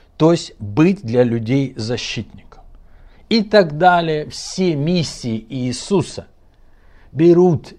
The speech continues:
свою силу из миссии Господь. В Нём,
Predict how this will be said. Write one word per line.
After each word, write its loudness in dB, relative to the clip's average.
свою 0
силу 2
из -8
миссии -2
Господь. -10
В -4
Нём, 6